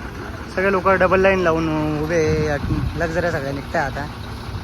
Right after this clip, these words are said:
जवळजवळ आम्ही, अं,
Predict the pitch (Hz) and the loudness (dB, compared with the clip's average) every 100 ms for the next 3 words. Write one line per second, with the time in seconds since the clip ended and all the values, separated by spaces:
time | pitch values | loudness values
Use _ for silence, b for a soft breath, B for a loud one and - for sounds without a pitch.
0 | - - 151 175 180 180 185 185 170 160 | -10 -8 0 2 4 4 4 2 0 0
1 | 156 156 156 - - - 165 160 156 160 | -2 -2 -4 -8 -10 -6 -4 -2 -2 -2
2 | 160 | -2